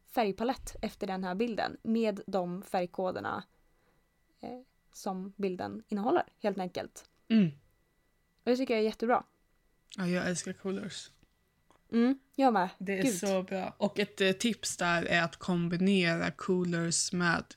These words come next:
Speaker 2: Canva till exempel. Att spara
Speaker 1: Exakt.
Speaker 2: i sin så här, eh, om man har konto där så kan man spara färger i sin profil. Eh,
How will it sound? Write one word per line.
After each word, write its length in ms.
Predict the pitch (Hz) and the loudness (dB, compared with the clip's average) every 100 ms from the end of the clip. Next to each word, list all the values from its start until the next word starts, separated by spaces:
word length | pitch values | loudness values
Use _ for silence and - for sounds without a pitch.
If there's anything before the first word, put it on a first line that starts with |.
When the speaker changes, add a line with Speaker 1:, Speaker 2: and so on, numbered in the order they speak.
| _ | _
Speaker 2:
Canva 360 | - 175 180 175 | -4 -2 0 -2
till 180 | - | -2
exempel. 640 | 185 - 180 - - - - | -4 -2 -2 -4 -6 -6 -4
Att 320 | 165 - - - _ - _ - | -4 -6 -18 -20 _ -20 _ -10
spara 440 | - 202 196 196 190 | -6 2 4 6 6
Speaker 1:
Exakt. 300 | 190 180 170 | 4 2 2
Speaker 2:
i 220 | 190 185 | 4 4
sin 360 | - 180 170 | 2 0 0
så 140 | 165 175 | -2 -2
här, 320 | 175 131 - | 0 2 2
eh, 60 | 180 - - - - - - _ | 0 -6 -20 -20 -18 -18 -20 _
om 180 | 202 190 | 0 2
man 280 | 185 180 175 | 4 4 2
har 360 | 165 185 175 | 4 4 4
konto 440 | 170 - 175 156 180 | 2 0 -2 -2 -2
där 300 | 170 160 - | 0 -2 -2
så 600 | - - 180 170 - - - 160 _ _ _ _ _ _ _ _ - | -2 -2 -2 -2 -2 -4 -4 -8 _ _ _ _ _ _ _ _ -8
kan 180 | - 196 | 0 2
man 100 | 175 | 2
spara 720 | 160 - 190 180 175 185 185 | 0 2 2 4 4 4 0
färger 800 | - 185 170 170 170 165 180 - | 0 -4 -2 0 0 0 0 -2
i 160 | 170 | 0
sin 540 | 165 - 175 165 160 165 - | 2 2 2 0 -4 -8 -8
profil. 720 | - 170 - 196 131 - 190 - _ _ - | -6 -6 0 2 2 -2 -8 -12 _ _ -6
Eh, 340 | 180 175 175 | -2 -2 -2